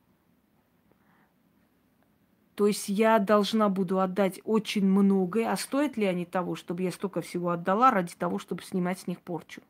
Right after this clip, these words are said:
Какого хрена? Я решила их наказать. А, я до этого дошла, да? Я это решила сто процентов для себя. Зачем я должна эти снимать? И давать какие-то жертвы,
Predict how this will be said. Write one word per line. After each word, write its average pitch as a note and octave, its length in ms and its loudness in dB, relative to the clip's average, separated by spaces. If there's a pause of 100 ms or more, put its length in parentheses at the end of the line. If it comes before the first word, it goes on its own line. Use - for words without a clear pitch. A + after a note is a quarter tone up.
(260)
Какого G3 340 -2
хрена? F3 360 -6 (560)
Я A3+ 220 4
решила C4 320 2
их G#3+ 140 0
наказать. G3+ 640 0 (200)
А, - 180 -10
я G#3 300 2
до A3 140 2
этого G#3+ 300 2
дошла, F3+ 440 0
да? F3+ 280 -4 (340)
Я G3+ 180 2
это G#3 160 0
решила G#3+ 480 0
сто F#3+ 220 -6
процентов F#3 500 -4
для F3 160 -6
себя. E3+ 300 -6
Зачем B3 320 -2
я G#3+ 80 2
должна F3+ 320 -2
эти E3+ 140 -10
снимать? F#3+ 520 -4 (480)
И A3 160 0
давать A3 400 4
какие-то G#3 400 0
жертвы, G3 640 0